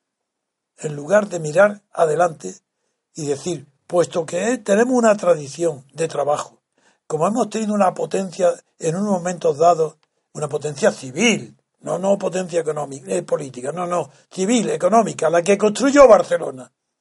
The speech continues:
la ciudad, tan recientemente. Sí, la que con la Rabasa Morta hizo aquellas fortunas repentinas, sí, sí, todo eso que el historiador Vicent describe también,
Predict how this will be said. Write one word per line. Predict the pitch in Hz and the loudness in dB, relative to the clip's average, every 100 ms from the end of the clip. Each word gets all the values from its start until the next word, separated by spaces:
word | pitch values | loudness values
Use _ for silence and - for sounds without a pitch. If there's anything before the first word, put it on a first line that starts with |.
| _ _ | _ _
la | - 165 | 0 0
ciudad, | 139 156 170 - _ _ _ _ _ _ _ _ _ - | 0 2 2 2 _ _ _ _ _ _ _ _ _ -6
tan | 147 135 | -4 -4
recientemente. | 139 131 202 165 160 143 123 - _ _ _ _ _ _ _ _ _ _ _ _ _ _ _ - | -10 -2 0 0 -4 -8 -12 -20 _ _ _ _ _ _ _ _ _ _ _ _ _ _ _ -8
Sí, | 196 196 | -2 2
la | 170 | 2
que | 170 175 | 2 -2
con | 196 180 | 0 2
la | |
Rabasa | 170 180 240 - 208 | 2 6 6 6 6
Morta | 240 214 220 | 6 4 2
hizo | 208 202 | 2 2
aquellas | 180 202 202 143 | 4 4 4 4
fortunas | 165 170 - 233 165 143 _ - | 2 2 2 2 2 -2 _ 0
repentinas, | 196 202 185 165 139 214 180 131 - _ _ _ _ | 6 6 6 0 -2 -6 -6 -8 -16 _ _ _ _
sí, | - 254 | -4 -2
sí, | 202 247 220 | 0 0 2
todo | 240 240 | 2 4
eso | 214 208 | 2 0
que | 196 160 - - | -4 -6 -8 -10
el | 202 175 170 | -6 -4 -4
historiador | 160 175 165 160 202 202 _ _ _ | -4 -4 -2 4 2 2 _ _ _
Vicent | 170 151 202 208 208 - _ _ | -6 -2 0 2 0 -8 _ _
describe | 151 165 165 220 | 0 0 0 -2
también, | 220 180 160 214 170 - | 2 2 4 0 0 -6